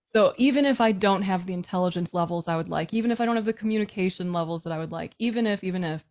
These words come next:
I'm still capable of so fucking much just by being a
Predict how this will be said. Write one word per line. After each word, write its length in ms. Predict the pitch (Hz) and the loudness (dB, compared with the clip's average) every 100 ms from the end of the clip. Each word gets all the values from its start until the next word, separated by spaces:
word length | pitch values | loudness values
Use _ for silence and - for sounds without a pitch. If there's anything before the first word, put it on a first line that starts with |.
| _ _ _ _ _ - | _ _ _ _ _ -10
I'm 180 | 226 392 _ _ | -8 -8 _ _
still 220 | 359 302 | -2 -2
capable 420 | - 262 247 226 | 0 0 0 0
of 100 | 190 | -2
so 280 | - - 254 | -4 -2 -2
fucking 400 | 240 233 226 254 | 0 -4 2 4
much 280 | 254 277 - | 6 4 -2
just 200 | 262 - | -6 -2
by 120 | 254 | -2
being 460 | 220 262 285 277 262 | 0 2 4 4 4
a 100 | 214 | 0